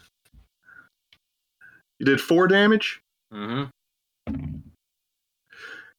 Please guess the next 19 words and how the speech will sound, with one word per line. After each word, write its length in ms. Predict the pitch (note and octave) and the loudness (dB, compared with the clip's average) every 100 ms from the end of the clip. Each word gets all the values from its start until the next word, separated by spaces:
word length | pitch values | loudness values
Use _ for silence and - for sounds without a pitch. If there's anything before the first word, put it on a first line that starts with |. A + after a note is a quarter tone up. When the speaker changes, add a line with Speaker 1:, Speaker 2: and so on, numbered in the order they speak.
| - - - | -4 -2 2
Speaker 1:
You 100 | B3+ | 2
failed 440 | - - - - - | 2 0 2 0 -2
the 100 | D4 | -2
check, 380 | - - - - - - C5+ | 0 0 0 -2 0 2 4
so 320 | F3 E3 - - C#3 | 6 4 2 0 -2
you 100 | C#3 | -2
paste 380 | - C#3 E3 D#4+ | 0 0 2 0
a 40 | |
zombie. 460 | C4+ F#4+ - C#3+ _ - | 2 2 2 -2 _ -8
<laughs> 100 | A#4+ G4+ - - C5+ A#4+ A#4+ - - _ _ _ _ _ _ _ _ _ _ _ _ _ _ _ _ _ _ _ - | 0 0 2 2 2 2 -2 -4 -12 _ _ _ _ _ _ _ _ _ _ _ _ _ _ _ _ _ _ _ -4
and 300 | F4+ C#4+ - - _ _ _ _ _ _ _ _ - | 0 0 0 -14 _ _ _ _ _ _ _ _ -2
He, 440 | F#4 D#4 G3 - - | 2 4 2 0 2
and 160 | G#3+ | 2
he 40 | G3 | 4
failed 260 | C4 C#4 | 2 2
it 80 | E3+ | 2
by 120 | C#3 | 2
one. 420 | A#2 A#2 A#2+ - - | 2 2 2 0 -10
<laughs> 60 | - | -8